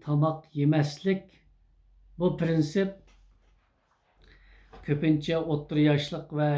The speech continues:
yashangan kishilarga nuqtali qaratilgan. Chunki zamonning o'tishi, badanniki,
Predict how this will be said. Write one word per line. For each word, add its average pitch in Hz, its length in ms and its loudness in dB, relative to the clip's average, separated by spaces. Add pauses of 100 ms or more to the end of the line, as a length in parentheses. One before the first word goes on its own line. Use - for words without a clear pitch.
(140)
yashangan 143 680 0
kishilarga 147 600 -4 (520)
nuqtali 151 540 0
qaratilgan. 135 560 -8 (1300)
Chunki 147 460 -2 (520)
zamonning 156 600 4
o'tishi, 147 420 -2 (2500)
badanniki, 147 760 4